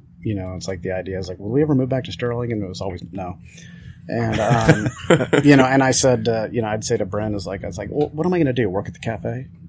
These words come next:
Speaker 1: You know, I
Speaker 2: Yeah,
Speaker 1: was like,
Speaker 2: right.
Speaker 1: "What am I going to do?" She's a nurse practitioner. She could walk out the door tomorrow and scream, "Hey, I'm a nurse practitioner." She gets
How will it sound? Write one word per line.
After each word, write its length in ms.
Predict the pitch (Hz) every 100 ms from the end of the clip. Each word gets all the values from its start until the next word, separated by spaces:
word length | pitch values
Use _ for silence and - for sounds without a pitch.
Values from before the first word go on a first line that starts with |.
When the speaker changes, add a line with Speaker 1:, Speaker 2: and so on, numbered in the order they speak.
| - -
Speaker 1:
You 140 | 131
know, 60 | 123
I 280 | 135 -
Speaker 2:
Yeah, 120 | 170 147
Speaker 1:
was 100 | 139
like, 100 | 139
Speaker 2:
right. 80 |
Speaker 1:
"What 80 | 160
am 120 | 170
I 200 | 117 139
going 260 | 139 117 107
to 60 | 90
do?" 160 | 101
She's 160 | 117 180
a 40 |
nurse 160 | 151 147
practitioner. 680 | - 123 - 127 - 95 92
She 140 | 123
could 160 | 120 113
walk 380 | 113 123 123
out 120 | 120 123
the 80 |
door 220 | 107 117 117
tomorrow 420 | 107 113 113 110
and 80 | 104
scream, 280 | - 113
"Hey, 120 | 117 160
I'm 120 | 147
a 40 |
nurse 200 | 143 143
practitioner." 580 | - 123 120 131 - 113
She 80 | 101
gets 220 | 117 107